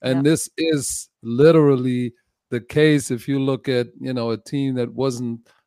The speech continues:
Speaker 1: a hot team last year, the Barcelona Dragons.
Speaker 2: <laughs>
Speaker 1: They are the hottest team right now in the European League of Football. And, and, and our champion is struggling a little bit
Speaker 2: Yeah.
Speaker 1: because, uh, they had some injury, uh, issues, but that's part of the game.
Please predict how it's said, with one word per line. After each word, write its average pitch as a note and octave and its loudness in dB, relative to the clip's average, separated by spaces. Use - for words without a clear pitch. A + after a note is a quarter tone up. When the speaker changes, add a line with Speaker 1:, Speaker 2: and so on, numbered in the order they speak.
Speaker 1:
a A#2 -8
hot C3+ 0
team C3 -4
last B2+ 0
year, C3+ 0
the A#2+ -4
Barcelona B2 -4
Dragons. A#2+ -4
Speaker 2:
<laughs> C3 -18
Speaker 1:
They C3+ -2
are C3 0
the A#2 -4
hottest B2+ -4
team C3+ -4
right B2 -2
now B2 -6
in B2 -6
the A#2 -4
European A#2+ -4
League A#2+ -8
of A2 -6
Football. B2 0
And, A#2 -4
and, B2+ -4
and E3 0
our G3+ 4
champion F#3 2
is E3 -2
struggling C#3+ 0
a D#3+ 0
little D#3 2
bit F3 0
Speaker 2:
Yeah. F3 -4
Speaker 1:
because, D3 -2
uh, C#3+ -4
they C#3 0
had C#3 -2
some C#3+ -6
injury, C3 -2
uh, B2 0
issues, C3 -6
but - -8
that's G3+ -4
part F#3 0
of D3 -4
the C3 -4
game. D3+ 0